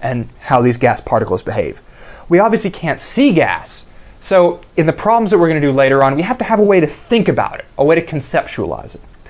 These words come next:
So it's useful to set up a series of rules for how we expect gases to behave. We'll make these rules or assumptions, and then we can keep them in mind when we have to solve problems or do calculations. Now, this list of rules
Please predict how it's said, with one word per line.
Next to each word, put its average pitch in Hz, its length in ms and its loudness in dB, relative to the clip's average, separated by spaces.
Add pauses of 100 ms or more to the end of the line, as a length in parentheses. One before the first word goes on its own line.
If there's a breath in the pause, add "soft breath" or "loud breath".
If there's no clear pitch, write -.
(320 loud breath)
So 208 160 2
it's 214 160 0
useful 202 720 2 (300 loud breath)
to 180 120 0
set 254 240 0
up 247 140 2
a - 40 -4
series 226 440 2
of 127 240 -2
rules 135 500 2
for - 220 -4
how 196 240 0
we 185 140 2
expect - 760 -6
gases 143 500 0
to 135 100 -8
behave. 120 500 -2 (580 soft breath)
We'll 180 120 2
make 214 180 2
these 208 260 0 (300 loud breath)
rules 214 400 4
or 170 60 4
assumptions, 147 760 -2 (140)
and 160 100 -2
then 180 100 2
we 190 60 2
can 180 160 0
keep 196 240 -4
them 165 140 -2
in 147 80 0
mind 131 280 2
when 131 100 -2
we 131 100 -2
have 135 160 -2
to - 80 -12
solve 123 340 0
problems 120 380 -2
or 113 60 -8
do 104 100 -6
calculations. - 800 -12 (920)
Now, 196 280 0 (560 soft breath)
this 196 180 0
list 269 280 0
of 165 140 0
rules 151 640 2